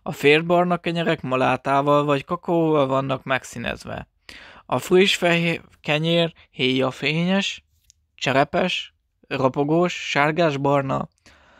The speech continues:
a bélzet lágy, rugalmas szerkezetű. A kenyereket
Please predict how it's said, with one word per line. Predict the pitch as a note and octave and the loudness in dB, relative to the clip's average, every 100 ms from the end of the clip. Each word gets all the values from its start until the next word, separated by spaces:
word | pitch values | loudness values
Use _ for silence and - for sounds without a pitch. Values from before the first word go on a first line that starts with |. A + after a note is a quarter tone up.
| _ _ _ _ | _ _ _ _
a | B2+ | -4
bélzet | C3+ F#3 G#3 D#3 C3 | 4 4 4 2 -2
lágy, | D#3+ F3 F3 F3 D#3+ - - | -2 0 0 0 -4 -14 -14
rugalmas | D#3+ C3 C3 B2 C3 B2+ | -10 -4 -2 -2 -4 -6
szerkezetű. | - C3 - B2+ B2 - G#2+ - _ _ _ _ _ _ _ - _ _ _ - - _ _ _ - - _ _ - | -6 -6 -8 -10 -10 -12 -14 -14 _ _ _ _ _ _ _ -20 _ _ _ -16 -16 _ _ _ -20 -20 _ _ -4
A | C3 | -2
kenyereket | - C3 C3 C3 C#3 D#3+ D#3 _ | 0 2 4 2 2 0 0 _